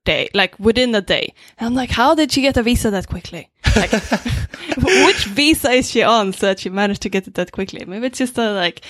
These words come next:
traveling vi-, no, sorry, not a traveling. Maybe it's just a, a holiday visa, but even that takes a while to, like, just fill out the fa-, paperwork. I'm surprised.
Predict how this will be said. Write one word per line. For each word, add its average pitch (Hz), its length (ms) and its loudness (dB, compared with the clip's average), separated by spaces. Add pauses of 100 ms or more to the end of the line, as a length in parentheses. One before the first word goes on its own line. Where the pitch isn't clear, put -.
(280)
traveling 233 520 4
vi-, 254 120 -2
no, 233 180 6
sorry, 185 240 2
not 185 160 0
a 190 40 -6
traveling. 175 520 -4
Maybe 190 180 0
it's 202 100 0
just - 180 -4
a, 175 240 2 (380)
a 170 140 2
holiday 247 400 4
visa, 285 300 0
but 262 180 -4
even 359 220 4
that 269 220 4
takes 254 240 -2
a 233 60 0
while 202 260 2
to, 196 340 2 (220)
like, - 240 -2
just - 200 0
fill 226 120 4
out 214 100 2
the 214 60 -8
fa-, 254 340 2
paperwork. 254 540 2
I'm 220 100 0
surprised. 233 520 -8